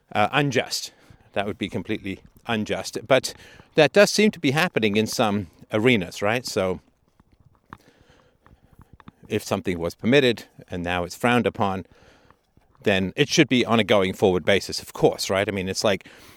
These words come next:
if they raise, I was explaining this to my daughter the other day, and I said, "Look, it's like, let's say that they have a, uh, a traffic cam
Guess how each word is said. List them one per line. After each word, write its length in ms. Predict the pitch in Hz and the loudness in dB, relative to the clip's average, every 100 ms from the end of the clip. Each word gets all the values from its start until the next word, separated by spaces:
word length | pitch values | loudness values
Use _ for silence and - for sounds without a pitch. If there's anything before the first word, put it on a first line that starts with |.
| - | -4
if 160 | 127 | 0
they 140 | - 110 | 4 4
raise, 360 | 123 123 - 113 | 6 4 0 0
I 100 | 120 | 2
was 100 | 117 | 0
explaining 400 | - 147 135 110 | 2 4 4 2
this 120 | 113 | 0
to 80 | 107 | -2
my 100 | 90 | 0
daughter 260 | 107 107 | 2 2
the 100 | 110 | 4
other 140 | 113 104 | 2 2
day, 380 | 113 117 110 - - - | 2 2 0 -6 -14 -6
and 240 | 95 95 | -4 -2
I 40 | 92 | 0
said, 220 | - 107 | 2 4
"Look, 180 | 120 120 | 2 0
it's 160 | 101 | -2
like, 220 | 117 107 - - _ - _ _ _ _ _ _ _ _ - | -2 -2 -8 -20 _ -20 _ _ _ _ _ _ _ _ 0
let's 180 | 165 139 | 2 4
say 180 | 170 147 | 6 4
that 120 | 123 | 4
they 120 | 139 | 4
have 260 | 131 127 123 | 4 4 4
a, 180 | 113 98 | 2 2
uh, 240 | 95 95 - - - - _ - _ _ - | 0 -2 -6 -12 -20 -20 _ -20 _ _ -10
a 60 | |
traffic 360 | - 147 139 110 | -2 0 0 -4
cam 380 | - 117 113 | -2 -2 -2